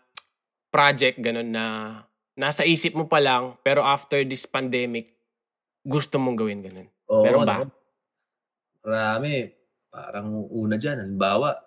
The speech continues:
Speaker 2: tungkol sa buhay ni Jose Rizal, eh. Gusto kong gumawa ng pelikulang ganyan. Tapos, ako yung director, ako yung nagsulat,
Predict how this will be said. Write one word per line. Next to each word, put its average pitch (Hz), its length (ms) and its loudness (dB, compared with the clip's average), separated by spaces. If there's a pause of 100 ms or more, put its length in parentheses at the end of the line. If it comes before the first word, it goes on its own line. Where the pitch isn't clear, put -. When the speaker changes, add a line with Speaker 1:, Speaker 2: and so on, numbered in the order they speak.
(320)
Speaker 2:
tungkol 104 240 -4
sa 98 140 -4
buhay 104 320 4
ni 107 100 2
Jose 104 300 2
Rizal, 123 320 -2
eh. 98 100 -2
Gusto - 220 -10
kong 104 240 0
gumawa 104 320 2
ng 104 160 0
pelikulang 101 500 2
ganyan. 120 240 -4
Tapos, - 460 -14 (560)
ako 104 180 -2
yung 104 140 2
director, 139 480 6
ako 107 140 -4
yung 107 140 0 (200)
nagsulat, 143 400 4